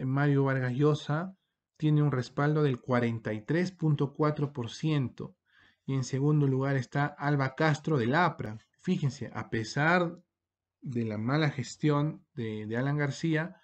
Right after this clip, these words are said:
el partido aprista tiene un dieciocho punto cuatro por ciento de, de respaldo, ¿no? En tercer lugar está Alfonso Barrantes Lingán con doce punto nueve por ciento,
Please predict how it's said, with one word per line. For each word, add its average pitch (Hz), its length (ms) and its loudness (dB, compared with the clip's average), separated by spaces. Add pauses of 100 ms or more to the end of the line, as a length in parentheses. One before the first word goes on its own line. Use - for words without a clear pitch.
(420)
el 127 160 -2
partido 135 340 0
aprista 131 380 -2
tiene 139 240 0
un 143 120 4
dieciocho 131 600 -2
punto 127 260 -2
cuatro 131 320 -2
por 107 160 -6
ciento 135 420 -2
de, 135 300 -2 (640)
de 120 160 -2
respaldo, 117 760 0
¿no? 135 220 -10 (640)
En 131 140 0
tercer 131 300 0
lugar 143 320 4
está 139 420 0
Alfonso 135 560 -4
Barrantes 120 440 -2
Lingán 156 580 0
con 120 200 -4
doce 127 280 -2
punto 127 340 -4
nueve 123 280 0
por 123 200 -6
ciento, 175 680 -2